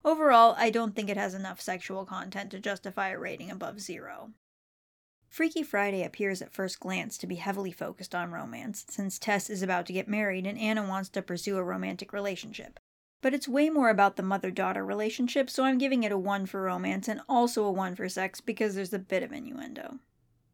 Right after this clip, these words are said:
The romantic aspect of The Major and the Minor is weird and kind of toxic, but it's still there and it's pretty important, so I'm giving it a two for romance.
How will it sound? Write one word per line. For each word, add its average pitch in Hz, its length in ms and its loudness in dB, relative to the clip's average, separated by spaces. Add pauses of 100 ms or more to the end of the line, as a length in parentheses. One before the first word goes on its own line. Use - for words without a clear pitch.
(720)
The 247 100 6
romantic 294 580 4
aspect 226 460 2
of 208 100 0
The 202 60 -2
Major 202 280 -2
and 196 100 -2
the - 20 -2
Minor 190 380 -2
is 208 180 -6
weird 196 320 0
and 202 140 -2
kind 202 180 -2
of 185 80 -6
toxic, 226 540 -4
but 277 120 4
it's 285 140 -6
still 330 300 2
there 202 260 6
and 208 180 2
it's 226 120 -2
pretty 302 280 2
important, 185 480 -2
so 214 120 -2
I'm 214 100 0
giving 226 220 4
it 180 100 -2
a 170 40 -2
two 185 260 -4
for 175 120 -8
romance. - 680 -8